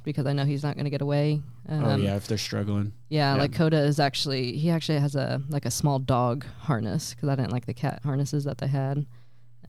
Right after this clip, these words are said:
Speaker 2: And make sure if, if your cats are going out in a catio or a cat walk,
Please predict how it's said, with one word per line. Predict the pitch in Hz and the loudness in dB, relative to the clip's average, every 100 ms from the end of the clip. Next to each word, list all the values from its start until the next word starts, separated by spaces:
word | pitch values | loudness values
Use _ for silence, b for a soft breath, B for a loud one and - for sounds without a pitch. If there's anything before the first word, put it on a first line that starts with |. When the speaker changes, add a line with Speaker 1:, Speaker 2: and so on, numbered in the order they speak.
| - - - - | -18 -18 -10 4
Speaker 2:
And | 240 185 | 8 10
make | 180 | 8
sure | - 160 143 135 | 8 10 12 12
if, | 120 117 - | 10 6 4
if | 127 143 | 4 8
your | 147 | 8
cats | - 139 131 - | 8 8 8 6
are | 120 | 4
going | 110 123 143 120 | 8 8 10 8
out | 101 101 | 8 6
in | 104 104 | 6 4
a | |
catio | - 113 107 107 107 120 | 6 6 6 6 6 6
or | 131 127 131 | 8 8 8
a | 123 | 6
cat | 151 151 | 4 4
walk, | 160 139 - - | 6 6 4 -4